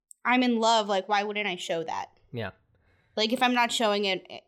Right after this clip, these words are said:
Speaker 1: showing it, is it actually happening, essentially? Oh, th-, I, oh, I wrote down this thing that, so they're talking about Brandon with Willoughby, 'cause they're, like, having a picnic as a family.
Speaker 2: Oh, yeah.
Speaker 1: And this is, like, this is, it, it's, like, again, the equivalent of, like, today would be, like, if you're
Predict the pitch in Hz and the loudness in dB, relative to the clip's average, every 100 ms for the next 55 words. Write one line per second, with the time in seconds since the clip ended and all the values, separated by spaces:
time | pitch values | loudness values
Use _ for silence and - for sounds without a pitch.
0 | _ - - 247 233 214 202 196 196 185 | _ -6 0 2 2 0 -2 -2 0 0
1 | 190 185 196 185 190 170 156 - 170 196 | 0 -4 0 -2 -2 -8 -8 -10 -10 -10
2 | - - 226 - _ _ _ _ _ _ | -12 -10 -10 -14 _ _ _ _ _ _
3 | _ _ - - - _ 254 254 233 214 | _ _ -18 -18 -20 _ 4 6 6 2
4 | 214 240 247 247 214 202 - 226 226 233 | -2 -6 -6 -6 -8 -12 -12 -10 -6 -4
5 | 233 226 226 220 214 214 196 - - 254 | 0 -2 -2 -4 -2 -2 -4 -6 -4 -2
6 | 226 220 226 226 220 214 190 - - _ | -2 0 0 0 0 0 0 -6 -20 _
7 | _ - 214 214 220 220 202 196 - 185 | _ -2 2 2 0 -2 -2 -4 -4 -4
8 | 202 220 240 240 262 233 277 269 233 220 | -4 -6 -8 -8 -4 0 2 2 0 -2
9 | 214 214 196 208 214 202 202 180 170 127 | -4 -6 -6 -6 -6 -8 -6 -6 -4 -2
10 | 120 113 107 101 104 - 233 254 294 381 | 0 0 -2 -4 -6 -6 0 2 2 0
11 | 370 359 359 - _ 247 269 285 277 - | 0 -2 -2 -14 _ -4 -4 -4 -6 -6
12 | - - - - - 269 302 302 285 240 | -6 -8 -20 -10 -2 0 0 -2 0 0
13 | 226 220 214 - 208 202 190 185 190 185 | 2 0 -2 -4 -4 -2 -4 -4 -4 -4
14 | - 196 180 185 185 180 185 180 196 202 | -4 0 0 0 -4 -6 -4 -4 -6 -4
15 | 180 175 190 | -4 -2 -6